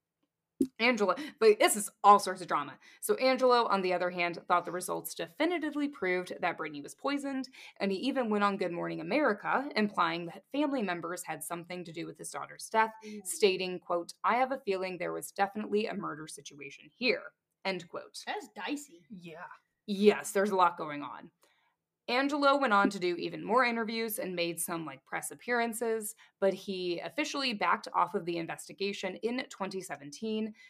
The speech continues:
Speaker 1: due to health issues, and in twenty nineteen, he passed away at the age of
Speaker 2: Oh, God.
Speaker 1: ninety-two from natural causes.
Speaker 2: All right, ninety-two, though.
Speaker 1: Yeah. Even if they were to continue with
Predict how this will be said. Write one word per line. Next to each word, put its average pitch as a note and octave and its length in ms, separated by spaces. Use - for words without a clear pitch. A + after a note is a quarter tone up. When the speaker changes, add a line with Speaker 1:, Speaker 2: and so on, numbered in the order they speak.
Speaker 1:
due F#3+ 160
to E3 60
health F#3+ 260
issues, F#3 560
and F3 500
in A3 180
twenty G3 340
nineteen, F3+ 520
he F#3+ 240
passed C#3 360
away D#3 400
at D#3 120
the C#3+ 180
age C#3 100
of - 60
Speaker 2:
Oh, D#3+ 40
God. B3+ 60
Speaker 1:
ninety-two A#3+ 680
from F#3 260
natural D3+ 400
causes. - 800
Speaker 2:
All C4 60
right, G3 100
ninety-two, A#3 440
though. F#3 240
Speaker 1:
Yeah. F3+ 360
Even C4+ 220
if C4 100
they A#3 140
were G3+ 340
to F3 240
continue F3+ 720
with E3+ 400